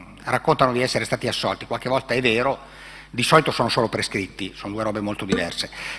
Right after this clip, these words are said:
eh, ma anche quando vengono assolti, il più delle volte perché hanno cambiato le leggi strada facendo, per cui le prove non valgono più e quindi sono stati assolti. Eh,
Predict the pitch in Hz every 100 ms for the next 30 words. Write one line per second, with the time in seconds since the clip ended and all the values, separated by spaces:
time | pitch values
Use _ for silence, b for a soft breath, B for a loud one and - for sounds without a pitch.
0 | - - 151 135 131 123 117 107 113 -
1 | - - 185 185 - 196 208 139 170 156
2 | 151 202 175 156 160 131 160 151 139 151
3 | 139 120 120 117 127 131 127 120 127 117
4 | 110 123 123 151 - 127 117 107 120 110
5 | 131 113 107 113 120 151 - 120 143 110
6 | 101 110 113 104 98 - 101 101 - 82
7 | - - B B B B B - -